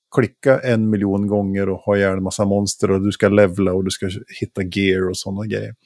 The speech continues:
Men de har gjort det snyggt och de, ja, och intuitivt. Och så, som du var inne på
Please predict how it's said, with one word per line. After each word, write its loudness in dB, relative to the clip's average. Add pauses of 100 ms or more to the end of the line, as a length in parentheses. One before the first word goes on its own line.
(520)
Men 2
de 4
har 8
gjort 2
det 4
snyggt 0
och 0
de, 2 (300)
ja, 4 (100)
och 0
intuitivt. 0
Och -4
så, 4 (220)
som 0
du 4
var 4
inne 4
på 0